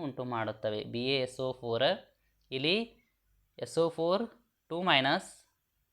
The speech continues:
ಬಿ ಎ ಟೂ ಪ್ಲಸ್ ಈ ಅಯಾನುಗಳು ಏನು ಮಾಡ್ತಾವ? ಇಲ್ಲಿ ಪ್ರಕ್ಷೇಪವನ್ನು ಉಂಟು ಮಾಡ್ತಾವೆ. ಎರಡು ಸೇರಿದಾಗ ಬಿ ಎ ಎಸ್ ಓ ಫೋರ್ ಅಂತ ಆಗುತ್ತೆ. ಇದು ನೀರಿನಲ್ಲಿ ಕರಗದಂಥ ಬಿಳಿಯ ಬಣ್ಣದ ಒಂದು ಪ್ರಕ್ಷೇಪ ಅಂತ ನಾವು ಕರಿಬೋದು.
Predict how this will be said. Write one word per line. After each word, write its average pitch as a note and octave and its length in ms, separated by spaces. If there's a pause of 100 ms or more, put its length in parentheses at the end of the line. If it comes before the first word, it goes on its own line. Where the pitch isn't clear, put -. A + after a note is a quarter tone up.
(240)
ಬಿ C3 200
ಎ D#3 120
ಟೂ D3+ 180
ಪ್ಲಸ್ B2 320
ಈ C3+ 180
ಅಯಾನುಗಳು C#3+ 460
ಏನು C#3 120
ಮಾಡ್ತಾವ? C3+ 300
ಇಲ್ಲಿ E3 340
ಪ್ರಕ್ಷೇಪವನ್ನು B2 840 (300)
ಉಂಟು A2+ 200
ಮಾಡ್ತಾವೆ. G#2 420
ಎರಡು A#2 220
ಸೇರಿದಾಗ B2+ 420
ಬಿ C3+ 200
ಎ C3 100
ಎಸ್ B2 160
ಓ B2 60
ಫೋರ್ A#2+ 220
ಅಂತ A#2 200
ಆಗುತ್ತೆ. A2 380 (1600)
ಇದು C#3+ 120
ನೀರಿನಲ್ಲಿ C3+ 560
ಕರಗದಂಥ A#2+ 560 (460)
ಬಿಳಿಯ C3 300
ಬಣ್ಣದ A#2+ 400
ಒಂದು B2 360 (640)
ಪ್ರಕ್ಷೇಪ A#2+ 540
ಅಂತ G#2+ 240
ನಾವು A2 260 (200)
ಕರಿಬೋದು. A#2+ 460